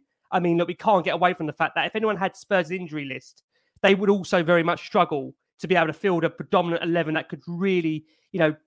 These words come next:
take the game to the opposition. But at the same time, it doesn't feel, Holly, that there's much of a reward for any of the fringe players that put in a performance, because ultimately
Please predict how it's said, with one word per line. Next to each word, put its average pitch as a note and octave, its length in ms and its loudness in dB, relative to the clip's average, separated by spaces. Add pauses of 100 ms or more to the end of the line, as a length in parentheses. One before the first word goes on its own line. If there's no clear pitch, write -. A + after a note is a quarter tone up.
take - 300 -6
the F3+ 80 -6
game F3 340 2
to D#3 120 -10
the E3 80 0
opposition. D3+ 600 -4 (520)
But G#3+ 60 0
at - 20 -6
the - 80 -2
same A#3+ 240 0
time, G#3+ 240 -4
it G3+ 100 -6
doesn't A#3+ 300 -4
feel, A#3+ 400 -4
Holly, D#3 240 -4
that D3+ 160 -2
there's E3 220 -4
much - 300 -6
of G3+ 120 -4
a G3 40 0
reward F3 680 -4 (400)
for - 100 -4 (140)
any G#3 260 2
of F#3+ 140 0
the F#3+ 80 -6
fringe G3+ 440 -6
players D3+ 360 -2
that - 240 -4
put A3+ 100 -4
in G#3 60 -6
a G3 40 -8
performance, E3+ 480 -6
because F#3 240 -6
ultimately F3+ 600 -4